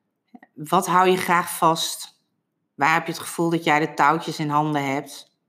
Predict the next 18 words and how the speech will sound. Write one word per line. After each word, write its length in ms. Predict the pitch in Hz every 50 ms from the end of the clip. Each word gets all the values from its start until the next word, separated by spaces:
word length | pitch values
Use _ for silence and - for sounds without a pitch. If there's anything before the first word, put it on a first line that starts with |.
| _ _ _ _
En 120 | - 156 151
wat 200 | 156 156 151 139
doet 180 | 185 214 233
het 120 | 233 196 -
met 340 | 156 151 143 143 143 - -
je 180 | 180 190 202
als 180 | - 160 160 -
je 100 | - 170
het 80 | -
gevoel 280 | - - - - 175 170
hebt 140 | 156 151 -
dat 160 | 156 151 -
je 60 | 160
dat 140 | 156 156 160
niet 180 | 208 220 208 208
meer 220 | 170 139 131 127
hebt? 440 | 123 123 123 - - - - _ _ _ _ _ _ _ _ _ _ _ _ _ _ _ _ _ _ _ _ _ _ _ _ _ _ _ _ _ _ _ - - _ _ _
Nou, 360 | - 147 135 127 131 - -